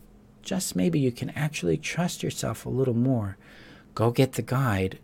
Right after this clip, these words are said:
and start that practice, and let's see what you discover. Okay, thank you guys for being here for today's episode, and I will see you guys in our next one. Go gently with yourselves, and I look forward to seeing the impact you experience with this work. So let me know in the comments below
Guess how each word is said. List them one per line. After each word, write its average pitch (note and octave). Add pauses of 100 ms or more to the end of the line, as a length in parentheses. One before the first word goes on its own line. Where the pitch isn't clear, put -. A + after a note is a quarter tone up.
(200)
and -
start A2
that G2
practice, -
and A#2+
let's D3+
see E3+
what -
you E3
discover. - (1080)
Okay, A2
thank D3
you D#3
guys D#3+
for C#3+
being D3
here D3+
for B2+
today's C3
episode, D#3 (640)
and F2
I F#2+
will G#2
see -
you A#2+
guys A2+
in G2+
our F#2+
next G2+
one. B2 (380)
Go F#2+
gently C3
with B2+
yourselves, B2 (320)
and G2+
I F#2+
look F#2+
forward A2
to G2+
seeing G#2+ (340)
the A#2 (100)
impact D#3
you B2
experience G#2+
with -
this -
work. F2
So -
let C#3+
me D#3
know D3
in D3+
the B2
comments C#3+
below C3